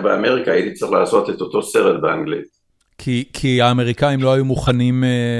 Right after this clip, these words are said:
Speaker 2: לצרוך תוכן בינלאומי באותם שנים?
Speaker 1: זה רק אם אתה עושה, לא מיינסטרים, אתה מבין? אם אתה עושה סרט שהוא אומנותי, והוא
Speaker 2: זאת
Speaker 1: יהיה,
Speaker 2: אומרת,
Speaker 1: והוא יראה
Speaker 2: ברגמן
Speaker 1: ו-,
Speaker 2: כן, אבל, אה,
Speaker 1: יוקרן
Speaker 2: אבל אסקימו
Speaker 1: בשלושה
Speaker 2: לימון
Speaker 1: בתי
Speaker 2: לא?
Speaker 1: קולנוע.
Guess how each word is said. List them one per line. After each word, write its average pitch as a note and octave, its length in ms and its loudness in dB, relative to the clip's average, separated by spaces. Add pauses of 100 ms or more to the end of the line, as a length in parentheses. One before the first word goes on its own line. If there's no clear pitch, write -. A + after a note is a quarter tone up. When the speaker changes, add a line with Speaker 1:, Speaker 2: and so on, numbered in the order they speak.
(240)
Speaker 2:
לצרוך A#2 420 -2
תוכן B2 340 0
בינלאומי A#2+ 400 0
באותם C#3 280 -2
שנים? D#3 340 -8 (240)
Speaker 1:
זה C#3+ 100 -2
רק C#3+ 280 0
אם C3+ 140 2
אתה B2 180 -2
עושה, G#2+ 680 0
לא B2 240 2
מיינסטרים, A2 640 -2
אתה - 140 -8
מבין? E2+ 280 0
אם G#2 140 0
אתה - 100 0
עושה G#2 260 2
סרט G2+ 520 0
שהוא F2 420 -6
אומנותי, F2+ 800 -10 (240)
והוא D#2 200 -6
Speaker 2:
זאת - 80 -4
Speaker 1:
יהיה, - 120 2
Speaker 2:
אומרת, C#3+ 160 2
Speaker 1:
והוא A#2 100 -6
יראה D#3+ 220 2
Speaker 2:
ברגמן D3+ 220 0
Speaker 1:
ו-, C#3 140 0
Speaker 2:
כן, E3+ 340 0
אבל, B2+ 420 0
אה, B2+ 400 0
Speaker 1:
יוקרן B2+ 220 -2
Speaker 2:
אבל C3+ 180 2
אסקימו C3+ 260 -2
Speaker 1:
בשלושה B2+ 140 2
Speaker 2:
לימון B2 160 0
Speaker 1:
בתי B2+ 120 0
Speaker 2:
לא? C#3+ 120 -2
Speaker 1:
קולנוע. F#2 460 -2